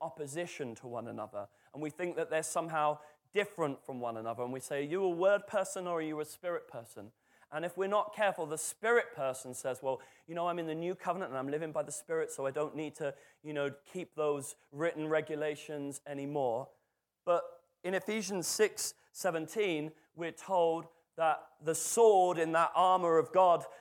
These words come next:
passage is the sword of the Spirit, which is the word of God. There is no kind of opposition between the word and the Spirit, because the word of God is living and active.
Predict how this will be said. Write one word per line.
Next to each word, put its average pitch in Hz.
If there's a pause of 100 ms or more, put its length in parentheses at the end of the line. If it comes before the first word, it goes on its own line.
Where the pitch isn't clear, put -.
passage 151 (260)
is 165
the 165
sword 226
of 170
the 160
Spirit, - (180)
which 170
is 165
the 180
word 151
of 143
God. 180 (1300)
There 180
is 240
no 208 (160)
kind 202
of 185 (320)
opposition 202
between 170
the 160
word 175
and 160
the 156
Spirit, 214 (300)
because 180
the 180
word 208
of 165
God 151 (280)
is 165 (140)
living 175
and 170
active. 185